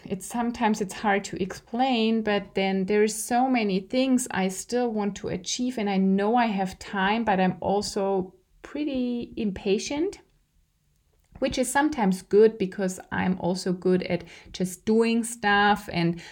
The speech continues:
not waiting, because I don't like waiting at all. I want to get things done and I want to achieve things. So on the one hand, this is a really good feature, being impatient. On the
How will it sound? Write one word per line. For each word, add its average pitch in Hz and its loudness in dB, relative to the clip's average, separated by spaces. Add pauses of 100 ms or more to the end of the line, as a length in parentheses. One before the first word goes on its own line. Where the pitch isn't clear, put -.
(160)
not 202 4
waiting, 196 4
because 185 -4 (120)
I 180 -2
don't 170 -2
like 170 -4
waiting 165 0
at 165 -4
all. 185 2 (520)
I 180 4
want 180 4
to - -10
get 180 -4
things 220 4
done 185 2
and 180 2
I 180 0
want 180 0
to - -8
achieve 240 -4
things. 254 -2
So 214 -2
on 190 0
the 190 2
one 214 2
hand, 254 0
this 220 -2
is 202 -6
a 185 2
really 226 4
good 247 -4
feature, 262 -2
being 233 -2
impatient. 240 -2
On 208 0
the 202 -4